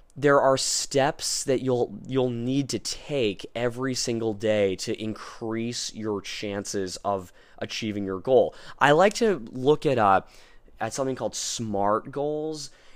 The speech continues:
and what that stands for is a, uh, is, um, it's, it's, it's an, it's an acronym. So it's specific, measurable, achievable, relevant, and time-bound. So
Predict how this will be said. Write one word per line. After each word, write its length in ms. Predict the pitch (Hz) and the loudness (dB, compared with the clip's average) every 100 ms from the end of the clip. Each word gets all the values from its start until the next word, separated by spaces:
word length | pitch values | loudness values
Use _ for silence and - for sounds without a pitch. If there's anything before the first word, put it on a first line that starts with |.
| - | -6
and 240 | 139 131 123 | -4 -2 -2
what 200 | 156 - | -2 -2
that 180 | 220 | -4
stands 500 | - - 127 123 127 | -6 -4 -2 -2 -6
for 500 | - 110 107 104 98 - - - | -6 -2 0 0 -2 -6 -20 -12
is 280 | - 117 110 | -6 -6 -2
a, 180 | 113 110 | -2 -2
uh, 260 | 101 95 90 _ - - - | 0 -2 -4 _ -20 -20 -10
is, 380 | 123 113 - - - - 117 | -6 -6 -8 -10 -16 -10 -6
um, 240 | 98 92 | -4 -4
it's, 160 | 117 - | -4 -4
it's, 240 | 123 131 | -4 -2
it's 300 | 131 123 - | -4 -4 -4
an, 120 | 120 | -4
it's 140 | 110 123 | -4 -6
an 80 | |
acronym. 640 | - 117 120 - 101 85 87 | 0 2 2 0 -6 -6 -6
So 320 | 123 113 85 | 0 0 0
it's 500 | 117 - - - - - - | -4 -6 -8 -8 -12 -18 -18
specific, 1080 | - - 135 - - 143 143 156 165 165 - | -14 -8 -6 -4 0 0 0 0 -2 -4 -12
measurable, 1200 | 127 123 117 120 117 123 117 120 113 113 113 117 - - - | -8 -4 0 0 0 -2 0 0 2 4 2 0 -8 -20 -10
achievable, 1040 | 117 - - 120 117 120 117 120 117 117 117 | -8 -6 -4 -2 -2 -4 -4 0 2 2 -2
relevant, 1080 | 110 104 110 104 110 107 107 101 101 - - - - | -8 -2 0 2 0 -2 -2 0 -2 -6 -12 -18 -6
and 280 | 110 104 110 - - | -4 -2 -4 -8 -12
time-bound. 1300 | - 123 113 113 117 113 98 92 95 107 143 160 165 - - - - - - | -8 -4 -2 0 -2 -2 -2 -2 0 0 -2 -6 -10 -18 -20 -20 -20 -20 -2
So 400 | - 185 165 | 8 10 10